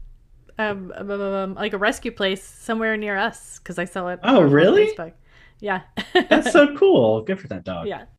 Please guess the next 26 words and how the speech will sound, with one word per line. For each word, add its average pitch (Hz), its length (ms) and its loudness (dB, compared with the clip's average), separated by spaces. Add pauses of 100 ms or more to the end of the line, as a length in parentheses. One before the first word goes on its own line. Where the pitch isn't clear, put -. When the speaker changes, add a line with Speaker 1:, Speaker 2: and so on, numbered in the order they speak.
(520)
Speaker 2:
The - 60 -12
dog 113 260 -4
was, 120 240 -2 (400)
I 143 140 4
was 143 400 2
so 156 160 4
convinced. 117 460 0
I 120 40 4
was 117 160 0
like, 110 360 -2
the 120 140 -6
first 139 280 -2
time 127 100 0
I 139 60 4
saw 123 340 2
it, 107 160 -4 (280)
I - 40 -16
was 104 120 -18
like, 110 100 -14
"They're 127 120 -2
gonna 101 180 -2
kill 104 180 -6
that 98 160 -6
dog. 98 320 -2 (360)
They're 117 160 2
gonna 117 280 2